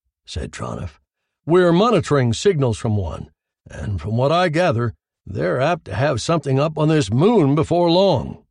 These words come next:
"Any chance of finding out how they transmit visual images, if they really do?" "Not a chance," said Tronoff.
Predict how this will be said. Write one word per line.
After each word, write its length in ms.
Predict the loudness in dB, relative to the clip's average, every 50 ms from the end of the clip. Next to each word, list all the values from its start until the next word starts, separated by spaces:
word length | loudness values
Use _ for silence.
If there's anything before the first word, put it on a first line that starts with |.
| _ _ _ _ _ -14
"Any 300 | -10 -8 -8 -6 -6 -8
chance 540 | -8 -8 -6 -2 -2 0 0 -2 -4 -4 -6
of 100 | -6 -4
finding 320 | -2 0 0 2 2 2 2
out 200 | 0 0 0 0
how 160 | 0 -2 -2
they 180 | -2 -2 -4
transmit 640 | -4 -2 -2 -2 0 0 0 0 0 0 0 -2 -2
visual 500 | -2 2 2 2 2 2 0 0 0 0
images, 680 | 2 0 0 -2 -2 -6 -8 -8 -10 -14 -20 -20 -20 -20 _ _ _ -12
if 340 | -8 -4 -4 -6 -6 -8 -14
they 340 | -12 -8 -8 -6 -6 -6 -6
really 360 | -4 -2 -2 -2 -2 -2 -2
do?" 460 | -2 -2 -2 -2 -2 -4 -8 -12 -14 _ _ _ _ _ _ _ _ -10
"Not 340 | -6 -2 0 2 2 2 0
a 100 | -2 -2
chance," 580 | -2 -2 0 0 0 -2 -4 -8 -10 -16 -20 _ _ _ _ _
said 240 | -14 -12 -12 -12 -12
Tronoff. 480 | -14 -14 -14 -14 -12 -14 -14 -16 _